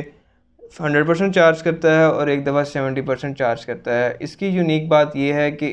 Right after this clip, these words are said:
इसके अंदर चार्जिंग इंडिकेटर प्रोवाइड किया गया है, जो कि परसेंटेज में बताता है कि कितने परसेंट आपका चार्ज हो गया है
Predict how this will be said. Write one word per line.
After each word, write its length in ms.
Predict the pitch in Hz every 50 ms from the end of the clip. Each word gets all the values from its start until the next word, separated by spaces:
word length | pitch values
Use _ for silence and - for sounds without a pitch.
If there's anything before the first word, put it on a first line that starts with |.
| 104 147
इसके 260 | - - - 160 156
अंदर 380 | 143 139 135 131 131 139 143 156 - _ _ _ _ _ _ _ _ - -
चार्जिंग 540 | - 151 143 143 143 147 156 160 165 165 160 160 - -
इंडिकेटर 460 | 151 147 147 151 147 151 143 143 147 151
प्रोवाइड 380 | 160 156 151 147 147 147 147 147
किया 200 | 151 151 143 143
गया 200 | 143 143 139 135
है, 220 | 143 143 143 147
जो 220 | 160 147 139 135
कि 260 | 135 135 147 151 156 165 180 175 - _ _ -
परसेंटेज 520 | 151 143 139 - 160 156 147 151 147 143
में 180 | 143 143 143 139
बताता 400 | 143 131 - 139 120 123 120 -
है 240 | 131 127 127 131 135
कि 100 | 139 139
कितने 280 | 143 - 135 - 139 135
परसेंट 380 | - 139 131 127 - 135 131
आपका 300 | 131 127 120 120 - 127
चार्ज 380 | 131 - 135 127 117 120 120 -
हो 140 | 127 123 123
गया 180 | 123 113 113 110
है 140 | - -